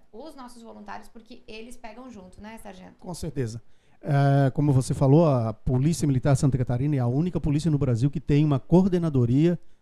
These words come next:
Speaker 1: Específica.
Speaker 2: específica para buscas de pessoas desaparecidas, né? Então, o que é que eu peço pro pessoal? Quem tiver, eh,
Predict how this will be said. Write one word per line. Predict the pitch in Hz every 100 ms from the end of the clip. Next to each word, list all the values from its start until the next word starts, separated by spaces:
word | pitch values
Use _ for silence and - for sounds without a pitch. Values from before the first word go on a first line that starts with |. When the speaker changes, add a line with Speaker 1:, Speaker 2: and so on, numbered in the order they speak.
| _
Speaker 1:
Específica. | - - 139 - - 190
Speaker 2:
específica | - - 175 - 165 180 - 185
para | 170 160
buscas | 156 131 160 - 156
de |
pessoas | 147 156 - 147 143 -
desaparecidas, | - 135 156 156 - 117 101 - - - - -
né? | 139 156 - - _ _ -
Então, | 147 147 185
o | 190
que | 196
é |
que | -
eu | 185
peço | 180 165 -
pro | -
pessoal? | - 156 - 135 110
Quem | - 208
tiver, | 190 185 185 -
eh, | 160